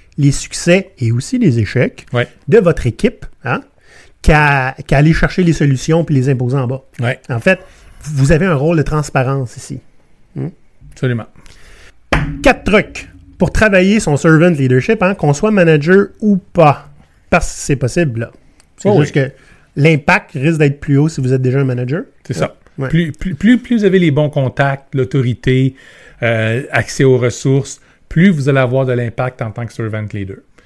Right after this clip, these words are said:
Speaker 1: Ouais.
Speaker 2: Mais ça veut pas dire que c'est là que vous devez commencer.
Speaker 1: Non,
Speaker 2: C'est
Speaker 1: c'est
Speaker 2: bon
Speaker 1: ça.
Speaker 2: de commencer plus tôt.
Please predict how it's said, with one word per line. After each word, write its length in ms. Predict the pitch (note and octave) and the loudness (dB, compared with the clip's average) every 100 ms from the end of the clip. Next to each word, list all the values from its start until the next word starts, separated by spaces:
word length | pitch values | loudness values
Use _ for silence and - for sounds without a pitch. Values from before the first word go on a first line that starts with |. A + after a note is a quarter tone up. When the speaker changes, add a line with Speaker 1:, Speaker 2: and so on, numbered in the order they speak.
| - | -16
Speaker 1:
Ouais. 80 | A#2+ | -10
Speaker 2:
Mais 40 | |
ça 140 | - A#2 | -4 -2
veut 100 | A2+ | 0
pas 120 | B2 | -2
dire 200 | A2+ D#3 E3+ | -2 -2 -2
que 280 | C#3 C3 - _ _ _ _ _ _ | -2 -2 -6 _ _ _ _ _ _
c'est 360 | - - B2+ A#2 | -14 -6 0 2
là 200 | C3+ C3 | 2 2
que 120 | A#2+ | -2
vous 100 | A#2+ | -2
devez 280 | A#2 G#2+ A#2 | -2 -2 -4
commencer. 540 | A#2 A2 G2 - - _ _ | -4 -6 -8 -12 -16 _ _
Speaker 1:
Non, 160 | C#3 B2 | -8 -4
Speaker 2:
C'est 160 | A#2+ | 0
Speaker 1:
c'est 20 | A2+ | 0
Speaker 2:
bon 80 | D#3 | 0
Speaker 1:
ça. 40 | |
Speaker 2:
de 40 | C#3+ | 0
commencer 420 | C3 B2 A2+ C3+ | -2 -2 -4 -6
plus 180 | A#2+ G#2+ | -6 -8
tôt. 180 | A2 | -10